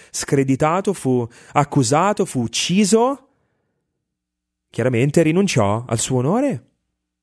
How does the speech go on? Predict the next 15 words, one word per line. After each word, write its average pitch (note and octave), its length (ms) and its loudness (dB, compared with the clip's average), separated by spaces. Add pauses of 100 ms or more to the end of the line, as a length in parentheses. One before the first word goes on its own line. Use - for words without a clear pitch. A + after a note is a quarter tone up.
(600)
Il A2 120 -8
profeta B2 280 2
Isaia B2 260 4
disse B2+ 240 0
che A2 260 0 (560)
nel A#2+ 140 0
suo C#3+ 300 4
essere C3+ 320 0
disprezzato C3 640 0
e - 20 0
rigettato A#2+ 640 -2
non B2+ 140 -6
c'era C#3 200 -2
in B2+ 60 -2
lui C#3+ 260 0